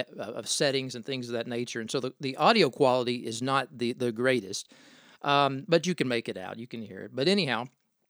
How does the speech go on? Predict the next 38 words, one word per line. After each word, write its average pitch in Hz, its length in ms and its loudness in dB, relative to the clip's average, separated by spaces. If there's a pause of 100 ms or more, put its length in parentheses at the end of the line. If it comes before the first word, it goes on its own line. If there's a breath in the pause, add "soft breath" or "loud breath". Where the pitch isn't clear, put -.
(240)
that 156 180 0
conversation 143 760 0
was 127 380 2
just 143 220 0
talking 143 400 0
about 117 380 -2 (300 loud breath)
what 147 120 2
the 143 60 0
Lord 135 180 4
was 120 140 -4
doing 120 220 -2
in 110 60 -8
his 131 200 -2
life 127 440 2 (120)
and 107 300 -10
in 123 140 -4
his 120 140 -4
transition 117 640 -4
to 113 220 -6
the 110 100 -8
International 107 400 -6
Mission 127 300 -2
Board, 120 380 0 (400 loud breath)
and - 720 -2
what 214 240 0
his 220 200 -2
vision 208 320 4
was - 240 -6
at 135 100 -4
the - 60 -10
time 151 420 -2 (200)
for, 131 380 2
uh, 110 220 -4
for 127 160 -6
leading, 127 400 -2
leading 127 300 -6
that 107 100 -6
organization. 101 720 -12